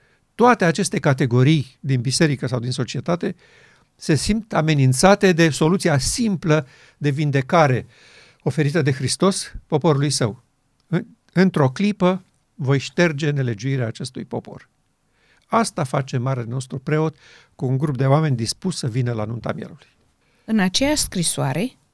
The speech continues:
Speaker 2: fratele Smith face o declarație uimitoare despre începutul soliei din o mie opt sute optzeci și opt.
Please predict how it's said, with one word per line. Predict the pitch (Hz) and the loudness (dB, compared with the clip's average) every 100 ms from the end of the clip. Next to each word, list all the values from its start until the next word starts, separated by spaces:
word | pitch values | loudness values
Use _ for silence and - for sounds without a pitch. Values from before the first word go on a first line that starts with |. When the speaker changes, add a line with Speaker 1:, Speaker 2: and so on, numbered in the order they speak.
| - | -16
Speaker 2:
fratele | 202 254 269 185 156 | -6 -4 -4 -2 -2
Smith | - 202 294 - - _ _ _ | -2 0 0 -2 -20 _ _ _
face | - - 320 - | -10 -4 -2 0
o | 226 | 0
declarație | 190 180 170 214 247 - 196 - | 0 -2 -2 0 0 0 -2 0
uimitoare | 208 269 226 160 - 226 233 | 0 2 2 0 -2 -2 -2
despre | 190 202 - 190 | -2 -4 -4 -4
începutul | 170 190 180 143 196 208 202 | -2 -2 -2 -4 -6 -6 -6
soliei | 196 165 160 185 180 185 | -6 -4 -4 -2 -2 -2
din | 180 160 | -2 -2
o | |
mie | 156 170 | -2 -2
opt | 151 | -4
sute | - 147 147 | -8 -8 -6
optzeci | 151 - - | -8 -6 -6
și | - | -6
opt. | - - - | -8 -16 -20